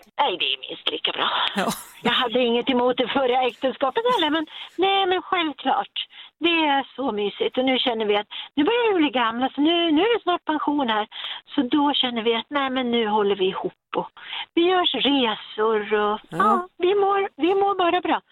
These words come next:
Speaker 1: Vi tar reda på livet. Man, man lär sig göra an, och så får man acceptera och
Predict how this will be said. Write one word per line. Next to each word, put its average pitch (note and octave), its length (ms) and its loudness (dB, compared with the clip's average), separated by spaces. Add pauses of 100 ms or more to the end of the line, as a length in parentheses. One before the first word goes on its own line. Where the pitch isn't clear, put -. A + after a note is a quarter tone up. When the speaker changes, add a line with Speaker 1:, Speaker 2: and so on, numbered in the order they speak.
(160)
Speaker 1:
Vi F4 80 -2
tar F#4+ 260 0 (100)
reda F#4 160 0
på F#4 100 -4
livet. D#4+ 340 2 (340)
Man, D#4+ 160 0 (280)
man F#4 100 2
lär E4+ 160 2
sig E4 200 -2
göra C4+ 220 2 (120)
an, B3 280 -10
och D#4+ 220 0 (140)
så C4+ 380 2 (100)
får F#4 100 0
man E4+ 340 2
acceptera C4+ 960 0
och B3+ 60 -2